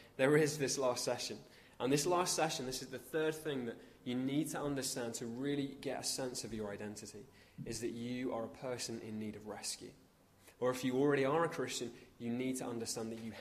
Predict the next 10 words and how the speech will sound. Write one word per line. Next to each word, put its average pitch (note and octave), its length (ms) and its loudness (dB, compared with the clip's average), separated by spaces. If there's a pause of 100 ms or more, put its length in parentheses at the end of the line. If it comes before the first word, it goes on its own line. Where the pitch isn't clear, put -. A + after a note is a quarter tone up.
have B2 160 -4 (140)
been A2 360 -2 (280)
rescued. G#2+ 500 -6 (1040)
Now, D3 120 6
I D#3 60 4
think G3+ 300 2 (220)
we, D3+ 160 6
our D3 180 2
hearts F#3 340 0
resist C#3+ 800 -2